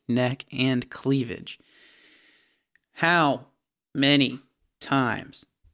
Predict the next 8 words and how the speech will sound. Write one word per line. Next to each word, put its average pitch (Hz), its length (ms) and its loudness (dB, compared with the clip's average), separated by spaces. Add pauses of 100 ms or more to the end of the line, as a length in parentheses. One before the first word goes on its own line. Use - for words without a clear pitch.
(140)
this 143 600 2 (200)
happened 139 680 -2 (240)
to 139 460 0
you? 135 460 -4 (760)
You 120 100 -8
go 131 260 0
into 139 160 4
work 135 720 0